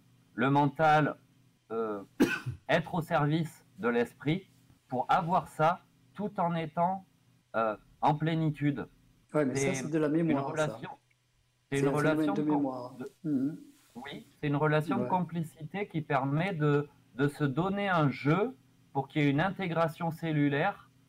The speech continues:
Speaker 1: parce que je voyais le jeu de l'externe et l'interne, et que du coup, l'astral, pour lui, ça serait facile de, de,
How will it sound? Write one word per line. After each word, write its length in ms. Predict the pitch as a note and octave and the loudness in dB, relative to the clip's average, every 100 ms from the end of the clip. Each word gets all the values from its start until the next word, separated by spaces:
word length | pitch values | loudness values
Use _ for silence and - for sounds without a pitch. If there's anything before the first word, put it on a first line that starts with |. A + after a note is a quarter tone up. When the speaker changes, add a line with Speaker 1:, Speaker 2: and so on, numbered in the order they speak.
| _ _ _ - | _ _ _ -4
Speaker 1:
parce 200 | D#3 - | -4 -2
que 180 | G3+ | -4
je 120 | G3+ E3 | -2 -2
voyais 480 | C3+ E3+ F#3 G3 | -2 -2 -2 -4
le 180 | F#3 E3+ | -2 0
jeu 420 | C#3+ D3 E3+ D#3 - - - | -2 -2 -2 -2 -6 -18 -6
de 280 | C3+ C3 A#2 _ _ _ _ - | -2 -2 -4 _ _ _ _ -6
l'externe 640 | C3 - - F3+ F3 C#3 | -4 -4 -6 -2 0 0
et 80 | B2 | 0
l'interne, 720 | A#2+ A#2+ A#2+ E3 F#3+ E3 G#2+ - _ _ _ _ _ _ _ - | 0 0 0 0 2 0 -2 -8 _ _ _ _ _ _ _ -10
et 80 | A2 | -2
que 100 | D3 | 0
du 200 | C#3 C#3+ | 2 0
coup, 360 | G3+ A3 - - _ _ _ _ | 0 0 -2 -8 _ _ _ _
l'astral, 600 | B2 C#3+ - F#3 G3+ G3+ | -2 -2 -2 0 2 0
pour 160 | D3+ C#3+ | -2 0
lui, 180 | E3+ A3 | -2 -6
ça 120 | D#3+ | -8
serait 200 | D3+ C#3+ | -6 -6
facile 520 | D3 D#3 - G#3 G3 | -2 -4 -6 -10 -8
de, 340 | C#3 C3 B2 - _ _ _ _ _ _ - | -4 -4 -4 -6 _ _ _ _ _ _ -2
de, 560 | C#3 C#3 C3+ C3 A#2+ | 2 4 2 0 -2